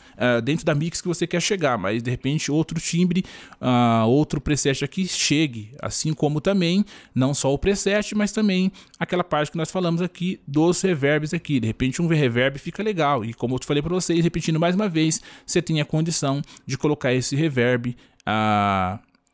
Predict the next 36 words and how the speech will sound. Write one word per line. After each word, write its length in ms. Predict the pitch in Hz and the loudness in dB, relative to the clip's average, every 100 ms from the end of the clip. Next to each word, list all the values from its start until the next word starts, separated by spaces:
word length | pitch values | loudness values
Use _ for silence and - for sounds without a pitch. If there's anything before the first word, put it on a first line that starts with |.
| _ _ _ _ _ _ - - | _ _ _ _ _ _ -16 -2
para, 840 | 123 120 123 120 117 107 95 104 - - | 0 2 2 2 2 0 -2 -8 -10 -4
para 160 | 117 | -2
uma 140 | 117 120 | 0 -2
determinada 520 | 120 120 120 117 147 | -2 0 0 0 -2
peça 440 | - 143 160 170 | 0 -2 0 -2
ou, 240 | 170 156 - | -2 -2 -4
ou 140 | 156 | -4
para 160 | 156 135 | 0 2
outra 200 | 135 160 | 2 0
não. 140 | 117 | 0
De 60 | 110 | 0
repente 260 | 113 135 | -2 -2
eu 80 | 156 | -2
quero 260 | - 143 135 147 | 0 -2 -2 -6
um 60 | |
pouco 260 | 123 143 - | -2 -4 -2
de 60 | |
reverb 340 | 139 120 117 120 | -2 0 0 0
só 220 | - 123 | -2 0
no 100 | 185 | 0
bumbo, 400 | 160 165 185 185 - - _ - | 2 2 2 -2 -6 -20 _ -2
mas 200 | 147 147 | -2 -2
na 140 | 123 | -4
caixa 300 | - 123 170 | -2 -4 -6
eu 0 | |
não 80 | 170 | -8
quero 180 | 170 180 | -4 -2
reverb. 380 | 196 135 110 | -2 -2 -4
Então 160 | 113 123 | -4 -4
eu 40 | |
tenho 160 | 131 131 | -4 -4
essa 160 | 127 151 | -2 -4
opção 360 | 139 - 139 | -4 -4 -2
de 80 | 139 | -2
fazer 320 | 165 151 147 | 0 0 0
isso 400 | 131 120 - 123 | 2 2 0 -6